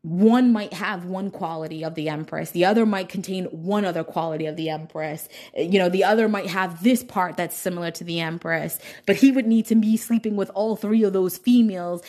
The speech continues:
and still the three of those females can't even come close to that one empress. And he can't, he can't get away from that. He can't forget that.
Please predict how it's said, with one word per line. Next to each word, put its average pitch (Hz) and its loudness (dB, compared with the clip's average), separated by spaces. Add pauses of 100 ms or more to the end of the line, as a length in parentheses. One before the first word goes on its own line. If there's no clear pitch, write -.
(140)
and 196 -4
still 285 4 (160)
the 208 -4
three 254 4
of 233 0
those 208 0
females 214 2
can't 240 0
even 208 0
come 196 -6
close 254 2
to 233 -4
that 185 -2
one 190 -2
empress. 214 -2 (240)
And 202 -4
he 233 2
can't, 240 -4
he 208 0
can't 202 -4
get 180 -4
away 185 0
from 170 -6
that. - -14
He - -20
can't 185 -4
forget 170 -6
that. 165 -6